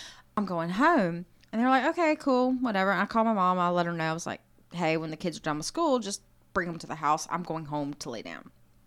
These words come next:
And so when I get home, I unlock the door. And, of course, Jelly greets me, because, uh,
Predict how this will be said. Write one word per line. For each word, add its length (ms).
And 100
so 480
when 180
I 140
get 160
home, 520
I 140
unlock 260
the 80
door. 160
And, 80
of 80
course, 260
Jelly 360
greets 440
me, 260
because, 560
uh, 200